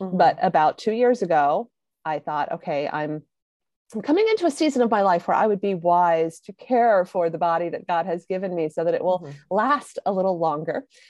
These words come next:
Speaker 2: And, um, I, I had to search for a while to find a workout rhythm and routine that,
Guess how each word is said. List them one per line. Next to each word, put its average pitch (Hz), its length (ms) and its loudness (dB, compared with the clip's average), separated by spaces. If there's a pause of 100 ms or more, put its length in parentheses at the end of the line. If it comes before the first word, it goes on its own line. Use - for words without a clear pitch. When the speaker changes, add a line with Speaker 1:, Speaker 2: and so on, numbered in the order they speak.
(220)
Speaker 2:
And, 185 440 -2
um, 165 320 -2 (540)
I, 180 420 0
I - 60 -2
had 214 280 -2
to 262 40 -4
search - 380 -2
for 302 140 -4
a 269 60 2
while 196 280 0
to - 160 -10
find 160 600 -6 (420)
a 190 60 -2
workout 170 600 -2 (360)
rhythm 202 480 0 (100)
and 156 220 -4
routine 196 680 -4 (100)
that, 151 340 -2